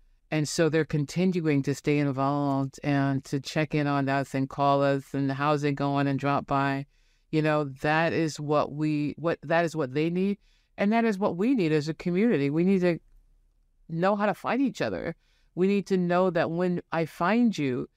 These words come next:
that is, that that's home for me, that you receive me, right? Because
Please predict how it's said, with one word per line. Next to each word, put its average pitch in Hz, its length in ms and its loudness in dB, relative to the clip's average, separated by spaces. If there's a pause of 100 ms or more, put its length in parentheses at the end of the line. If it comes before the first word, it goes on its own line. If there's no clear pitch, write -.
(240)
that 170 160 2
is, 175 340 0
that 165 200 -2
that's 180 240 -2
home 220 340 -2
for 139 180 -2
me, 131 400 -4 (680)
that 170 140 2
you 196 140 2
receive 196 540 0
me, 160 400 -4 (140)
right? 147 380 0 (960)
Because 156 760 0